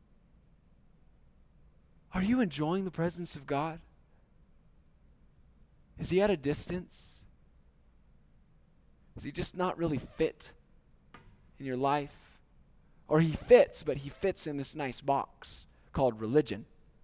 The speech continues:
Oh, <sighs> to quote Spurgeon, "May God teach you the meaning of that name,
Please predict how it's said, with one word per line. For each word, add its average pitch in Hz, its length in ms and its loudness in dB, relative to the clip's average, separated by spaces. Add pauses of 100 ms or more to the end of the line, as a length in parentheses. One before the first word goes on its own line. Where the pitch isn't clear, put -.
(2750)
Oh, 156 720 8 (1080)
<sighs> - 1080 -14
to - 80 -8
quote 156 280 0
Spurgeon, 131 580 0 (880)
"May 139 180 -2
God 175 680 2 (440)
teach - 380 -6
you 113 160 -8 (920)
the 127 140 -2
meaning 127 400 -2
of 107 140 -12
that 117 200 -2
name, 107 380 -8